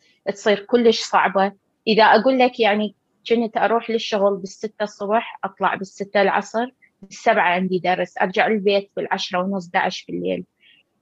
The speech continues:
آه، عندي ثلاث أولاد، لازم أطبخ، لازم أسوي homework، لازم أتحضر، لازم أنام حتى أقعد من وقت. يعني challenge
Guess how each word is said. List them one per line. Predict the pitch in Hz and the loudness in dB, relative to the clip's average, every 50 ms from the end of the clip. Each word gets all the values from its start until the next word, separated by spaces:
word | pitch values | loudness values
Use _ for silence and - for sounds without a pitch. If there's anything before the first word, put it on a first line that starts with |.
| _ - | _ 0
آه، | - 196 190 185 | 4 4 4 4
عندي | - - 220 226 220 226 214 - | 4 4 2 2 2 0 -2 0
ثلاث | 220 214 214 - | -2 -2 -2 0
أولاد، | - - 202 196 196 190 190 185 190 196 185 - | 0 0 0 2 2 2 2 2 2 2 0 0
لازم | 185 180 185 180 185 180 190 | 0 0 0 0 -2 -8 -8
أطبخ، | 185 196 - _ - 180 190 185 185 - - 180 | -8 -12 -12 _ -8 -6 -6 -6 -6 -8 -6 -2
لازم | 175 175 175 185 185 180 180 185 - | -2 -2 -2 -2 -8 -10 -8 -8 -10
أسوي | 185 - - 185 175 180 180 | -10 -8 -4 -4 -4 -4 -4
homework، | 175 190 196 196 190 190 190 190 190 190 190 196 _ - | -4 -2 -2 0 0 2 2 2 2 2 0 -2 _ -8
لازم | 190 190 190 190 180 185 185 - | -2 0 0 0 0 -2 -6 -8
أتحضر، | 185 - - - 226 220 220 214 214 | -8 -6 -2 0 0 2 2 2 0
لازم | 196 202 190 196 190 202 202 - | 2 2 2 2 0 -2 -8 -6
أنام | 196 196 208 226 240 247 226 | -6 -4 0 0 0 0 -2
حتى | - - 202 - - 208 | -4 -8 -10 -8 -6 -4
أقعد | - 190 - 165 175 180 - | -4 -4 -2 -2 -4 -6 -6
من | 180 180 180 | -14 -16 -12
وقت. | 185 185 - - - - _ _ _ _ _ _ _ - | -14 -14 -14 -16 -20 -20 _ _ _ _ _ _ _ -2
يعني | 196 202 196 214 208 208 202 - | 0 2 2 2 2 0 -2 -4
challenge | - - 240 240 254 262 254 254 262 277 277 262 - - | 0 2 4 4 4 4 4 2 2 2 2 0 -4 -12